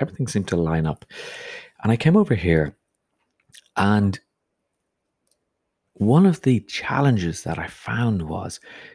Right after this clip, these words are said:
that when I was working, the majority of my time was spent speaking English. So I didn't have that immersion. So my Spanish improved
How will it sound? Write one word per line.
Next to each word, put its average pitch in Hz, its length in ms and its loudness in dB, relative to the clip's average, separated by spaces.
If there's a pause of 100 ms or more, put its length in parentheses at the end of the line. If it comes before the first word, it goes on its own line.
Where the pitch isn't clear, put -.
(180)
that 95 280 -2 (520)
when 101 240 0
I 147 40 8
was 147 200 4
working, 87 480 -2 (760)
the - 80 -2 (120)
majority 123 800 0 (140)
of 101 220 -2
my 90 260 -2
time 82 300 -6
was 82 100 -6
spent 80 360 -8
speaking - 500 -8
English. 90 440 -4
So 90 120 -10
I 92 80 -4
didn't 131 340 -2
have - 500 -6
that 85 240 -4 (120)
immersion. 85 680 -4 (480)
So 107 300 0
my 104 140 2
Spanish 147 600 0
improved 113 1000 2